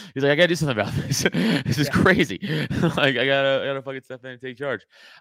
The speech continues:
Speaker 1: I don't
Speaker 2: I
Speaker 1: know,
Speaker 2: think
Speaker 1: man.
Speaker 2: it's a, I think it's a short-term fix, man. I don't, I don't have too much reliance that it's gonna last, like, as l-, forever. I think until we get a decentralized option, that it's gonna be a momentary,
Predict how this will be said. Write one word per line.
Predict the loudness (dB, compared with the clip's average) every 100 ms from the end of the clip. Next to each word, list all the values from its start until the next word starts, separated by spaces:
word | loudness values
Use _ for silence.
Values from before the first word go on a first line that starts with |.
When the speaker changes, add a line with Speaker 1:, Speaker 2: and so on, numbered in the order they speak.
| 4
Speaker 1:
I | 6
don't |
Speaker 2:
I | 6
Speaker 1:
know, | 4
Speaker 2:
think | 2
Speaker 1:
man. | 0
Speaker 2:
it's |
a, | -8 -4
I | -2
think | -2 -4
it's | -8
a |
short-term | -6 -6 -6 -10
fix, | -6 -8 -6
man. | -4 -2 -2 -2
I | -2
don't, | -2 -6 -8 -4
I |
don't | -2 -2 -6
have | -2 -2 -2 -8
too | -6
much | -6 -6
reliance | -4 -2 -2 -4 -8
that | -10 -10
it's | -8
gonna | -6 -4
last, | 0 0 0 -2 -12 -16 -14 -6
like, | -6 -4
as | -6
l-, | -8 -14
forever. | -10 -2 2 2 0 -4 -4 -8 _ _ _ 0
I | 0
think | 0 -8
until | -10 -8 -6
we | -4
get | -4
a |
decentralized | -8 -10 -8 -10 -8 -2 -2 -2 -6
option, | -6 -6 -6 -6 -4
that | 0 0 -2
it's | -4
gonna | -4
be | -4 -4
a | -4 -6 -12 -20 -12
momentary, | -4 -4 -2 -6 -8 -6 -2 -2 -2 -6